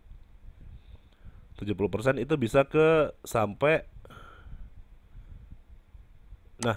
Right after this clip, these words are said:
sini, bisa turun sampai ke dua belas ribu, dan itu bukan sesuatu yang wow gitu. Dan ini nggak akan kejadian langsung semalam, tapi kejadiannya pelan-pelan dan orang-orang mulai akan denial-denial dulu.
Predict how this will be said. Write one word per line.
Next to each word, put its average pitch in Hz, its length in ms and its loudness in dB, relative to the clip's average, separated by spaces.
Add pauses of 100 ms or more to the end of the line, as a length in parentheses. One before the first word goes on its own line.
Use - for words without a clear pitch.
sini, 165 420 -4 (300)
bisa 131 440 6
turun 127 320 4
sampai 117 380 4
ke 156 240 2 (1160)
dua 107 160 6
belas 107 180 4
ribu, 131 380 0 (320)
dan 95 180 0
itu 135 160 0
bukan 113 240 4
sesuatu 104 400 0
yang 95 480 -2 (800)
wow 131 340 12
gitu. 90 220 -2 (100)
Dan 113 160 4
ini 175 160 2
nggak 123 160 10
akan 117 160 6
kejadian 110 460 6
langsung 104 260 0
semalam, 104 540 -2 (500)
tapi 117 160 2
kejadiannya 135 480 6
pelan-pelan 120 480 2
dan 120 80 2
orang-orang 107 400 2
mulai 123 320 2
akan 131 240 0
denial-denial 107 720 0
dulu. 120 240 -2